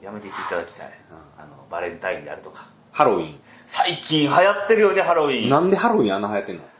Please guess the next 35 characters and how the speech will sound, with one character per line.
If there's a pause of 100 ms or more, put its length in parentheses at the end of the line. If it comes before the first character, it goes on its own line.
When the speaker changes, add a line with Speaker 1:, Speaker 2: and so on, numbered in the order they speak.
(200)
Speaker 1:
わ
か
ら (640)
ん。
Speaker 2:
あ
の、
外
人
が
謎
や
っ
て
言
っ
て
た
ん
や
け
ど。 (100)
Speaker 1:
う
ん。 (180)
Speaker 2:
な
ん
で
ハ
ロ
ウ
ィ
ン
っ
て。
Speaker 1:
う
ん。